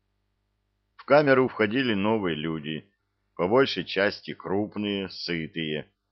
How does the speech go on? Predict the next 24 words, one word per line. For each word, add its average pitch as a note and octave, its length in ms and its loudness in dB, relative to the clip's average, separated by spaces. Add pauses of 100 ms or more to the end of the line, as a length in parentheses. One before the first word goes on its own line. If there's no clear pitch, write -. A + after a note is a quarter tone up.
(560)
Они A2 280 0
сжимали A#2+ 500 0
в A2 60 0
руках A2+ 480 0
стальные G#2 500 -4
забурники. D#2+ 1000 -6 (600)
Каждый F#2 440 2
сразу F#2 480 2
занимал E2+ 460 -2
свою D#2 260 -6
позицию, D2 720 -8 (460)
оставляя D#3 560 2
место C#3 380 0
вокруг A2 380 -4
себя A#2 380 0
для F#2 200 -2
замаха G#2+ 440 -2
и G#2 60 -4
удара. D2+ 540 -4 (1160)
Время C3 440 2
торопливо A2+ 640 2
жгло G2 340 0
невидимые F2+ 640 -2
минуты. D#2+ 580 -6